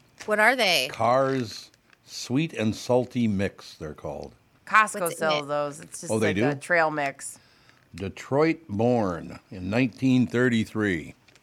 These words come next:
Speaker 2: See? What do you think of that action? Hey, I've been getting a lot of, uh, and you guys would know a lot more about this than I because I don't pay a lot of attention to this stuff, but I've been getting messages from, you know, friends that I've known for years, like Cindy Broccato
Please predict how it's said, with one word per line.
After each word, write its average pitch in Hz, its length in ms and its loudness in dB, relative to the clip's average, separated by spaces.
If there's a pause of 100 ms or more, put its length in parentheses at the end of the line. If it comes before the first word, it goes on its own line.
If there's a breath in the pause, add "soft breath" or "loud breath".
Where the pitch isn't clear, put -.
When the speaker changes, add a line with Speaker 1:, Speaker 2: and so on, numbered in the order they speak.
(280)
Speaker 2:
See? 208 420 2 (1160 soft breath)
What 110 100 -6
do 110 40 -2
you 101 40 -2
think 101 140 -2
of 87 40 -2
that 80 200 -2
action? 71 320 -10 (1040 loud breath)
Hey, 165 80 4
I've 208 100 2
been 254 120 4
getting 233 180 2
a 151 40 4
lot 147 200 4
of, 113 160 0
uh, 107 60 0 (100)
and 104 220 -6
you 123 60 0
guys 120 200 2
would 92 100 -4
know 87 120 2
a - 20 0
lot 80 160 0
more 82 160 -2
about 80 220 -4
this 78 180 -10
than 80 160 -8
I 82 240 -4
because 80 240 -8
I 85 60 0
don't 80 120 -4
pay 87 80 -6
a 78 80 -4
lot 78 140 -4
of 73 80 -10
attention 98 320 -6
to 80 60 -6
this - 80 -12
stuff, - 360 -6
but 87 200 -6 (680 loud breath)
I've 156 100 2
been 185 80 0
getting 180 300 4
messages 127 500 0
from, 82 380 -6 (460)
you 110 160 -2
know, 90 200 0 (100)
friends 139 380 2
that 107 100 0
I've 95 140 2
known 107 180 0
for - 140 -10
years, 90 440 -2
like 87 120 -2
Cindy 170 320 0
Broccato 110 840 -2